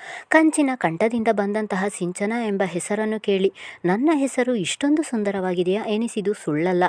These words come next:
ಅವಳಿಗೆ. ಧಡಕ್ಕನೆ ಎದ್ದು ನಿಂತವಳು ಸೂರ್ಯನನ್ನು ನೋಡಿ ತನ್ನ ಕಣ್ಣೀರನ್ನು ಒರೆಸಿಕೊಂಡಳು.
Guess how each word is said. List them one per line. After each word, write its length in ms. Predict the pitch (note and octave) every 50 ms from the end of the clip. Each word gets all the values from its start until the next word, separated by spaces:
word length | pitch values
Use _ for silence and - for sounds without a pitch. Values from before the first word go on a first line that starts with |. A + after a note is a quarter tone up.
| - -
ಅವಳಿಗೆ. 400 | F3+ F3 F3 F3+ F3+ F#3+ F#3+ - _ _ _ _ - - - - - - - - - G3
ಧಡಕ್ಕನೆ 540 | E3+ E3+ A3 B3 C4 - - A#3 G#3 G#3+
ಎದ್ದು 320 | - - D#3+ C#3 C#3+ - A3+
ನಿಂತವಳು 540 | A3+ G#3+ G#3 G3+ - G3+ F#3 F#3 F3 F#3+ G3+
ಸೂರ್ಯನನ್ನು 640 | - - G3+ A#3 C4+ C#4+ C#4+ C#4 C4 A#3+ A3 A3 A3
ನೋಡಿ 280 | G#3+ G#3 G3 F#3+ G#3+
ತನ್ನ 220 | G#3+ - F#3+ F3 F3 E3+
ಕಣ್ಣೀರನ್ನು 680 | - - E3 E3 F#3+ A3+ A#3+ A#3 G#3+ F#3+ F#3+ G3+ F#3
ಒರೆಸಿಕೊಂಡಳು. 680 | E3 D#3+ D#3+ - - F#3 - - F3 F3 F3 E3+ E3+